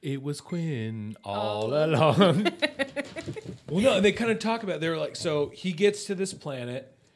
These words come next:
Speaker 2: Uh-huh.
Speaker 1: and he realizes, like, they're using all this witch doctor stuff and all
Speaker 2: Mm-hmm.
Speaker 1: this backwards, like, fake magic stuff that's
Speaker 2: Yeah.
Speaker 1: not real.
Speaker 2: Mm-hmm.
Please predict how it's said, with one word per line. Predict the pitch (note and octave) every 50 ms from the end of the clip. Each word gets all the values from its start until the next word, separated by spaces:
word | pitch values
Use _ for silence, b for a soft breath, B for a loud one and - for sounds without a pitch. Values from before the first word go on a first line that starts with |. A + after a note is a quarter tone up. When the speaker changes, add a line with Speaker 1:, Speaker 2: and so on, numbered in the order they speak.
| _ _ -
Speaker 2:
Uh-huh. | F3 G#3 D#3+ - F3 - - -
Speaker 1:
and | C#3 C3+ D3
he | D#3+
realizes, | E3 D#3+ D#3+ D#3+ D#3+ D3+ D3 D3 C3 C3+ C3 A#2
like, | B2 A#2 A2 -
they're | C#3+ D3
using | D3 D#3 D#3 C#3 C3 D3
all | C#3+ C3+
this | C3 D3 C#3+ - A2+ G2+ F#2+ F2+ F2+ - _ _ _ - - - _ _ -
witch | B2 A#2 D3 D3 D3 -
doctor | - C3+ B2 A#2+ - - B2+ A#2+ A2
stuff | - - - B2 A#2+ A#2 A#2 A2+ - -
and | A2
all | A2+ A2
Speaker 2:
Mm-hmm. | A2 A#2
Speaker 1:
this | A2+ -
backwards, | _ - A#2+ A2+ A2+ A#2 - - A#2+ A#2 A2+ A2+ - -
like, | A2 G2+ F#2+ - _ _ _ _ _ _
fake | - - - _ _ - - B2 A#2+ A#2 B2 - G2
magic | G#2 G#2+ G#2+ A2 A#2 A#2+ G#2 G#2+ G#2+ G#2 -
stuff | - - - G#2 G2 G2 - -
that's | G2 F2+ -
Speaker 2:
Yeah. | F3 E3
Speaker 1:
not | A2 G#2 - - - A#2
real. | D#3+ G3+ F#3+ C3 A2+ G2+ G2 A2+ B2 - -
Speaker 2:
Mm-hmm. | F#3 F3 E3+ D3+